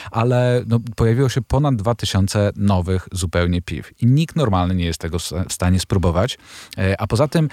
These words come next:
jak gdyby, jak mamy taką różnorodność, to bardzo trudno jest o tym opowiedzieć, bo to tak jak z tą pasją. Mogę mówić, że, y, każde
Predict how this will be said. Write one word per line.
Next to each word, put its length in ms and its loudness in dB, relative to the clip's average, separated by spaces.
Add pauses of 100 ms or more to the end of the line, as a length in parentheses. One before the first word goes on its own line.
(220)
jak 100 2
gdyby, 160 2
jak 140 0
mamy 180 2
taką 220 4
różnorodność, 680 2
to 100 0
bardzo 300 2
trudno 240 0
jest 120 0
o 40 0
tym 120 2
opowiedzieć, 640 0
bo 80 2
to 100 0
tak 160 0
jak 140 0
z 40 -4
tą 120 4
pasją. 480 0
Mogę 220 0
mówić, 360 2
że, 280 0 (340)
y, 280 4
każde 480 0